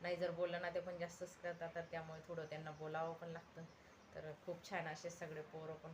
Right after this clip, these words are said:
खूप छान आहेत आणि ते ओम श्रावणी पण म्हणजे खूप, अं, ते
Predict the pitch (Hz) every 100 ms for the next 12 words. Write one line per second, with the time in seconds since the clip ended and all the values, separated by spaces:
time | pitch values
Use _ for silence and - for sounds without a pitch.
0 | - 165 - 156 156 151 151 - - -
1 | - - 147 156 151 156 160 165 165 185
2 | 160 156 156 147 156 151 156 151 139 -
3 | - 170 170 160 151 - 170 180 190 180
4 | 160 - - - -